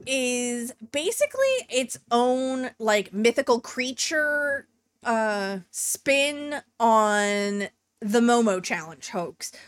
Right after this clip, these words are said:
which is, like, one of the things that, like, completely fascinates me about the internet is how, like, that ever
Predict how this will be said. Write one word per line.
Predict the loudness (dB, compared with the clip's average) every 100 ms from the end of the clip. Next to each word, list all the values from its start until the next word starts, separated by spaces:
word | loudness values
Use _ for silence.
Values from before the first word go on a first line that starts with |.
| _
which | 2 2 0
is, | 0 0
like, | 2 6 6 2 -6 -20 _
one | 4 4
of | 4
the | 0
things | 0 -2 0
that, | 2
like, | 2 4
completely | 0 2 -2 0 -4
fascinates | -4 -8 0 2 2 0 0 0 -2 -6
me | -4 0
about | 4 4 2
the | 2
internet | 2 4 4 4
is | 0 -2
how, | 2 4 4 4 2
like, | 2 2 0 0
that | 0 0 _
ever | 0 2 2 2 2